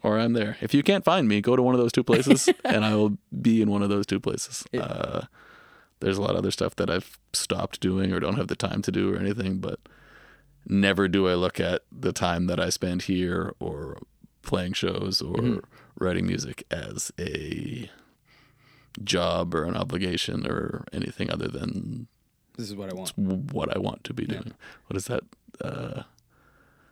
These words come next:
Speaker 1: find a job that you love and you'll never work a day in your life.
Speaker 2: Right.
Speaker 1: <laughs>
Speaker 2: No, it, it's,
Speaker 1: Um,
Speaker 2: that's very well put.
Speaker 1: it's not entirely true. It does still sometimes feel like work, but
Speaker 2: That's, that's
Speaker 1: <laughs>
Speaker 2: comes
Speaker 1: it's
Speaker 2: down
Speaker 1: enjoyable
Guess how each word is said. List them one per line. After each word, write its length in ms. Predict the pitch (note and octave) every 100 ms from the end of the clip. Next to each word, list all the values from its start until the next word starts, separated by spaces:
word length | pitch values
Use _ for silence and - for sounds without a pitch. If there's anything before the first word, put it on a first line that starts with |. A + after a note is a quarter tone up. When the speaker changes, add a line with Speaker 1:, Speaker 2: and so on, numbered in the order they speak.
| _ _ _ _
Speaker 1:
find 280 | - - F#2
a 60 | F#2
job 260 | F2+ F#2
that 180 | F#2 F#2+
you 60 | F#2
love 200 | E2+ F#2+
and 80 | F#2+
you'll 100 | G#2
never 200 | G#2 G#2
work 180 | A2 C3
a 20 |
day 160 | B2+ B2
in 100 | C3
your 120 | C#3
life. 280 | D3 A#2+ A#2+
Speaker 2:
Right. 160 | A#2 -
Speaker 1:
<laughs> 840 | D3+ - E3 D#3 - - - - -
Speaker 2:
No, 180 | D3+ B2
it, 140 | C#3
it's, 420 | - F#2+ E2+ D#2+ -
Speaker 1:
Um, 80 | - _ _
Speaker 2:
that's 180 | B2+ A#2+
very 400 | A2+ A2 B2 A#2+
well 200 | A#2 A2+
put. 240 | - A#2+
Speaker 1:
it's 140 | A2+ -
not 140 | E3
entirely 540 | C3+ - G#2 G2 F#2 -
true. 260 | - -
It 100 | B2
does 220 | - G2 -
still 160 | F#2+
sometimes 420 | - - G2+ F#2+
feel 160 | - -
like 140 | - -
work, 220 | - - -
but 200 | D#3+ - - - - - - - - -
Speaker 2:
That's, 200 | G#3 - G#3
that's 420 | D#3 - C4 - - - - _ _
Speaker 1:
<laughs> 360 | _ _ _
Speaker 2:
comes 240 | - E3 D3
Speaker 1:
it's 60 |
Speaker 2:
down 80 | C#3
Speaker 1:
enjoyable 220 | A2+ G#2